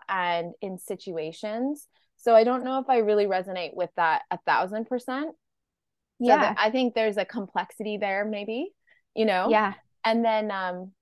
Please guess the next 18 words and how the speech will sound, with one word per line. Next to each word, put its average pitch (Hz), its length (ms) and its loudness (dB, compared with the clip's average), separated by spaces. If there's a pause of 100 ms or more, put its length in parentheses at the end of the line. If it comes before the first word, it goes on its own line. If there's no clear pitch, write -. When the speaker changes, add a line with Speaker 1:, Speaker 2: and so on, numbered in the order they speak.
(760)
Speaker 1:
I 208 160 -4 (220)
don't 208 240 2
really 220 220 0
resonate 208 480 -2
with 214 260 -4
being 226 360 -2
lazy, 240 600 -2
as 226 180 2
they 220 140 2
sometimes 233 460 -4
say, 220 160 2
the 214 100 0
shadow 214 400 2
side 220 260 0
of 214 100 -6
the 233 60 0
Taurus. 247 500 0 (560)
But 220 200 8